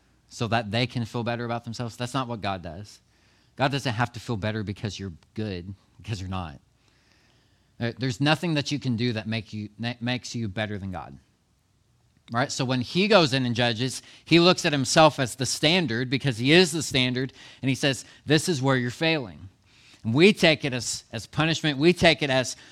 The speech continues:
"Well, well, that didn't make me feel very good. So, God, you must not be good for not accepting me for who I am." Right? That preacher always told me,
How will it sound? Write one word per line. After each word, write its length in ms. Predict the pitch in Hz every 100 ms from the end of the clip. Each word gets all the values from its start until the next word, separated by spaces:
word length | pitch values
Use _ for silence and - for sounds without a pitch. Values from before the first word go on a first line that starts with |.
| -
"Well, 280 | 156 151 147 131
well, 140 | 143
that 140 | 156 196
didn't 140 | 185
make 180 | 147 127
me 100 | 123
feel 260 | - 147
very 280 | 131 139 131
good. 420 | 113 131 143 165 - _ _ _ _ _ _ _ _ -
So, 220 | 139 131
God, 480 | 131 151 160 156 143
you 80 |
must 240 | 185 165 160
not 220 | 156 147
be 80 | 147
good 320 | 131 190 -
for 100 | 151
not 220 | 147 139
accepting 480 | 120 - 180 - 151
me 100 | 147
for 160 | - 131
who 180 | 151
I 200 | 143 143
am." 420 | 147 185 123 98 - _ _ _ _
Right? 180 | 147 156
That 200 | 156 165
preacher 360 | 175 180 180 165
always 340 | 160 165 156
told 280 | 175 165 160
me, 180 | 131